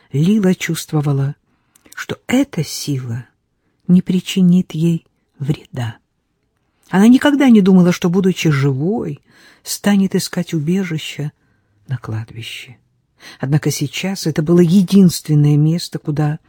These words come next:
наверняка не явятся погромщики. Их интересовали живые, а не мёртвые.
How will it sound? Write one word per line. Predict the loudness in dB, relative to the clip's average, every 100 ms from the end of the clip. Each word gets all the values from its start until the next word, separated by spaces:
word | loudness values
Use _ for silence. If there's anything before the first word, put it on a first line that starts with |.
| _ _ _ -2
наверняка | 2 2 4 4 2 0 2
не | 2
явятся | 0 0 -2 -4 -10
погромщики. | -10 -10 -8 -8 -10 -16 -16 -18 -20 _ _ _ _ _ _ _ _
Их | 2 4 6
интересовали | 6 6 4 2 0 0 2 2 0 -4 -10 _ _ _ _ _ _
живые, | -4 4 4 6 4 2 -2 -10 _ _ _
а | -2
не | 0
мёртвые. | 0 -2 -8 -18 -20 -20